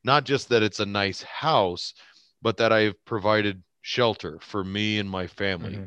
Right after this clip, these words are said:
Speaker 1: you know, and looking at the, um, I guess more of the esoteric value rather the, than the intrinsic value of,
Speaker 2: Right.
Speaker 1: of the possessions that I do have.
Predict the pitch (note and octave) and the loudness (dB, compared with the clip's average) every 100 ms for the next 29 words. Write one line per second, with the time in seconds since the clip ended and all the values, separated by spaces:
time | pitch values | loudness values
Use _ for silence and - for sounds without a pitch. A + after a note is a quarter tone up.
0 | F#2+ A2 A#2 A2+ A2+ A2+ C#3 C#3+ C#3+ C3 | -8 -2 0 2 0 2 0 0 -4 -4
1 | - G#2+ G#2+ F#2 G#2 G2+ G2 - - - | -2 0 -2 -4 -2 -2 -4 -8 -20 -20
2 | - _ - F#2+ F#2+ F#2 F2 D#2 _ _ | -20 _ -6 -2 0 -2 -6 -16 _ _
3 | _ _ - - A2+ C#3 - D3 E3 C#3+ | _ _ -12 -4 2 4 2 0 2 2
4 | A#2 A2 - C3 - B2+ G#2 - A2 F#2+ | 2 0 0 -2 0 -2 -2 -2 0 0
5 | F#2 F2+ - - F#2 F#2+ F2+ F2+ F#2 F#2+ | 0 -4 -14 -18 -4 -2 0 -2 -4 -4
6 | F2+ G#2 G#2 G2+ F#2+ F#2 F2 _ F2+ G2+ | 0 2 2 -2 -4 -6 -8 _ -6 -4
7 | G2+ G2 F#2 G2 F#2 - - D3 G#2+ G2 | -2 -4 -6 -6 -8 -8 -6 -6 -4 -6
8 | E2 F2+ F2 F2 E2+ - F2+ F2+ F2+ F#2 | -6 -6 -4 -6 -6 -4 -4 -4 -6 -8
9 | F#2 F2+ _ _ _ _ - - - G#2+ | -10 -12 _ _ _ _ -20 -10 0 2
10 | G2 G2+ G2+ F#2 G#2 - F#2+ F#2 E2+ E2 | 2 -2 -4 0 0 -2 -8 -6 -6 -6
11 | F2+ G2+ E2+ E2+ - | -6 -6 -6 -12 -14